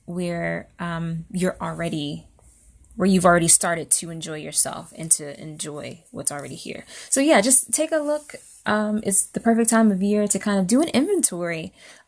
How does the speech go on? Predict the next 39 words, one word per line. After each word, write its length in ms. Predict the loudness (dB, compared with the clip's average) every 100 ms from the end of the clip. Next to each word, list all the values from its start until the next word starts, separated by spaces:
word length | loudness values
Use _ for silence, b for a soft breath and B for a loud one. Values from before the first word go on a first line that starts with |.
| -4
of, 420 | -2 -2 -4 -6
you 120 | -2 0
know, 160 | 0
what 300 | 0 0 0
you 100 | -2
currently 300 | -2 -2 -2
have 260 | -2 -4 -4
in 180 | 0 2
your 180 | 2 0
reality 680 | 0 0 0 0 0 -2 -4
that 500 | -2 2 2 2 -2 B B B B 6
is 120 | 6
already 260 | 6 4
working 400 | 4 2 2 0
for 180 | 0 2
you, 300 | 4 4 4
that 200 | 2 2
already 240 | 2 2 2
brings 480 | 2 4 4 4 2
you 260 | 2 0
a 100 | 2
sense 280 | 2 4 0
of 200 | 0 -8
peace, 380 | -4 0 2 2 2
and 180 | -2
focus 440 | 0 -4 0 2 2
on 180 | -2 -6
that 340 | -4 -4 -4
and 140 | 0 2
celebrate 840 | 4 0 -2 -4 -6 -8 -10 _
that. 280 | -8 -8 -12 B B B
You 100 | -2
know, 80 | 0
this 160 | 2 0
is 80 | 0
the 80 |
time 300 | -2 -2 -2
of 120 | -2 -2
year 460 | -2 -2 -2 -6